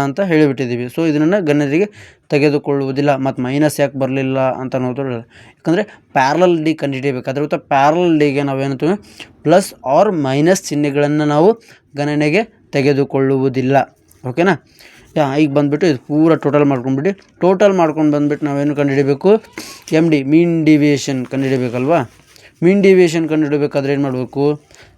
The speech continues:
ಸಿಗ್ಮಾ ಪ್ಯಾರಲಲ್ ಡಿ divided by ಎನ್ ಮಾಡಿಬಿಡ್ಬೇಕು. ಸಿಗ್ಮಾ ಪ್ಯಾರಲಲ್ ಡಿ divided by ಎನ್.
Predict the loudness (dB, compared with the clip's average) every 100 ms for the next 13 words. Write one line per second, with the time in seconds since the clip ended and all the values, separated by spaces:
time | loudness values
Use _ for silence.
0 | -6 -4 2 4 4 4 2 2 -2 -4
1 | -2 -2 -2 -4 -4 -2 0 -2 -2 0
2 | 0 -2 -14 _ -4 -2 0 -2 -6 -10
3 | -14 -16 -20 _ _ _ -20 -20 -20 _
4 | -12 -2 0 0 0 -2 -2 -2 2 0
5 | 0 -6 _ _ -6 0 2 2 -2 0
6 | 0 0 -6